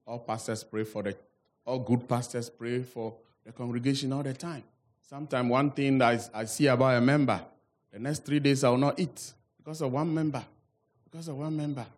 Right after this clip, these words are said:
God had to suspend all my eating arrangements for the, for three days.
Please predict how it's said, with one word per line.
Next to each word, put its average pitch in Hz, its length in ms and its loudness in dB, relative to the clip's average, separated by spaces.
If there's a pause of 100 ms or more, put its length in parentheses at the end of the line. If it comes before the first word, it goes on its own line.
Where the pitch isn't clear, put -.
(560)
God 165 200 -8
had 147 160 -2
to 139 80 -4
suspend 160 760 -2
all 156 260 0
my 131 200 4
eating 156 640 2 (240)
arrangements 127 920 2
for 120 140 -4
the, 120 160 0 (200)
for 123 160 -4
three 170 240 2
days. 123 480 0